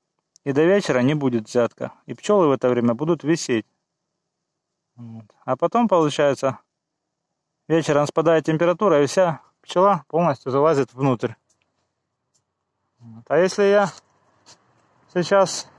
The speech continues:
ну, открою полностью вкладыши на летний вариант, то у меня, получается, вообще они не висят. Ну, то есть достаточно им этого литка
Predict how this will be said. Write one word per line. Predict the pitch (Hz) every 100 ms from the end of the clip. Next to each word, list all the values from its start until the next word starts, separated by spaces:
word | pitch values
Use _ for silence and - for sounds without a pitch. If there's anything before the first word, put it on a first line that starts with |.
| _ _ _ -
ну, | 202
открою | 151 - 185 185 165
полностью | 196 170 165 170
вкладыши | - 185 170 170 180 - - - - - -
на | 170 185
летний | 214 220 185
вариант, | 156 156 135 123 120 _ _ _ _ _ _ _ _ _ _ _
то | 160 160 147 139 _ -
у |
меня, | 165 190 208
получается, | 175 170 160 175 156
вообще | 165 180 - 147
они | 135 135
не | 135
висят. | 131 127 139 127 _ _ _ _ _ _ _ _ _ _ -
Ну, | 170
то | 170
есть | 147
достаточно | 165 180 165 135 123
им | 135 131 131
этого | 123 131
литка | 131 135 - 120